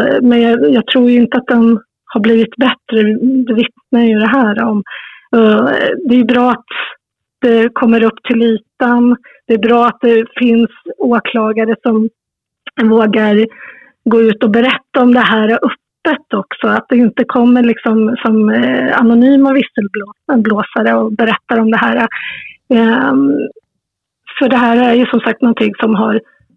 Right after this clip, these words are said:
pyrt länge. Och det är bra att, eh, man går vidare med det.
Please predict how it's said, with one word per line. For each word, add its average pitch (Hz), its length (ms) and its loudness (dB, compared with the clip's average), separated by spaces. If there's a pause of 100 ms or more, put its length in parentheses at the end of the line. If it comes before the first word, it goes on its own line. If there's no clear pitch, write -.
(100)
pyrt - 480 -2
länge. 240 640 2 (560)
Och 277 60 0
det 254 80 2
är 285 100 2
bra 240 360 0
att, - 360 -6
eh, 254 460 0
man 247 240 0
går 240 120 -2
vidare 226 340 0
med 247 240 -2
det. 240 120 -4